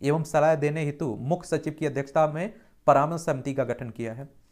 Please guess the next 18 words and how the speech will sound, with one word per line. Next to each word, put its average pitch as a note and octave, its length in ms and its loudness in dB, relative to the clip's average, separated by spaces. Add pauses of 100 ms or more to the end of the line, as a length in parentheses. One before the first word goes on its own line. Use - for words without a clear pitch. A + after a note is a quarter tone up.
(340)
और B2+ 120 8
यह D#3+ 140 8
समिति E3 640 0
स्थायी D#3 400 2
स्वरूप C#3+ 340 -2
की C3+ 100 -4
होगी। A2+ 260 -6 (260)
सचिव D#3 300 2
में D#3+ 120 -4
स-, D#3+ 280 -2 (200)
समिति D#3 320 2
में D#3+ 100 -2
सचिव E3+ 340 -2
इलेक्ट्रॉनिक्स D3+ 520 -2
एवं D3+ 180 -2
सूचना D3 300 -6
प्रौद्योगिकी D3 480 -4
मंत्रालय, C3 500 0